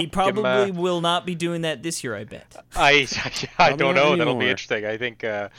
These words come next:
Speaker 1: we'll, we'll wait and see. But yeah, it might be a little bit more tight-lipped, uh, now that he's working with Nintendo, right? So.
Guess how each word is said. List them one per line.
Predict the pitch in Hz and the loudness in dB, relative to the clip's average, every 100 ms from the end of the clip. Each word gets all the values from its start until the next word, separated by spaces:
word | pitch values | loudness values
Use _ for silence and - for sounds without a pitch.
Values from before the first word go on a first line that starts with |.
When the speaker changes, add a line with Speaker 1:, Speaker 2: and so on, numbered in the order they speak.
| - - - | -20 -20 -12
Speaker 1:
we'll, | 110 123 | -8 -6
we'll | 117 113 | -6 -4
wait | 117 113 | -4 -6
and | - | -8
see. | 123 113 | -4 -2
But | 107 107 | -4 -2
yeah, | 107 | -2
it | 107 | 0
might | 120 | -2
be | 120 | -2
a | 110 | -6
little | 107 | -6
bit | 104 110 | -8 -8
more | 107 98 | -8 -8
tight-lipped, | - 117 113 107 104 - | -6 -6 -4 -4 -6 -8
uh, | 110 98 | -6 -4
now | 101 101 | -4 -6
that | |
he's | 95 - | -8 -12
working | 101 95 110 | -14 -12 -14
with | 98 - | -14 -14
Nintendo, | 98 - 101 95 90 | -16 -12 -10 -10 -12
right? | 87 92 - | -14 -18 -18
So. | 95 | -18